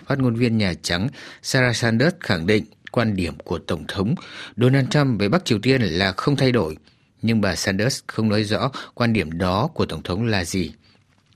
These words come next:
Cho đến giờ, chính quyền Donald Trump vẫn từ chối đàm phán với Bắc Triều Tiên nếu không có điều kiện tiên quyết là bán đảo Triều Tiên phải được giải trừ hạt nhân.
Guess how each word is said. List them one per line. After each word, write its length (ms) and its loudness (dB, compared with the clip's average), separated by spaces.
Cho 140 2
đến 140 2
giờ, 180 4
chính 180 -2
quyền 180 0
Donald 240 0
Trump 260 0
vẫn 120 0
từ 200 2
chối 240 2
đàm 160 -2
phán 200 -4
với 100 0
Bắc 160 -2
Triều 180 -2
Tiên 280 0
nếu 140 4
không 200 0
có 100 2
điều 140 2
kiện 260 -6
tiên 220 -2
quyết 280 0
là 80 -2
bán 140 0
đảo 160 0
Triều 200 -2
Tiên 260 0
phải 300 -4
được 220 -2
giải 180 -2
trừ 200 -2
hạt 140 -6
nhân. 220 0